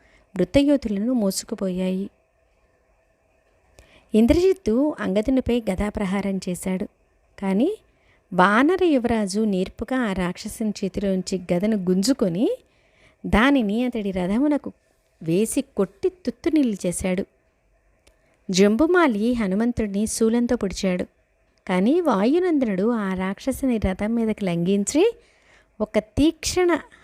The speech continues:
హస్తప్రహారంతో అతన్ని చంపివేశాడు. నికుంభుడు అసంఖ్యాకమైన బాణములతో నీలుడిని గాయపరిచాడు. అయినప్పటికీ ఆ వానరవీరుడు ఆ రాక్షసుని భగ్నరథపు చక్రమును పెరికి,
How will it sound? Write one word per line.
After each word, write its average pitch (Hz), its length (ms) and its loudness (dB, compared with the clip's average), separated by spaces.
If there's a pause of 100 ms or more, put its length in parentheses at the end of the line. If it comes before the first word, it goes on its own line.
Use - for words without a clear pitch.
హస్తప్రహారంతో 233 1080 -2 (440)
అతన్ని 202 300 0 (120)
చంపివేశాడు. 190 640 0 (920)
నికుంభుడు 240 680 2 (200)
అసంఖ్యాకమైన 285 920 0
బాణములతో 226 720 0
నీలుడిని 214 720 0
గాయపరిచాడు. 190 800 -4 (840)
అయినప్పటికీ 226 840 0 (460)
ఆ 226 140 4
వానరవీరుడు 226 920 0
ఆ 196 120 -2
రాక్షసుని 214 880 -2 (640)
భగ్నరథపు 254 760 2
చక్రమును 254 580 -2
పెరికి, 202 640 -2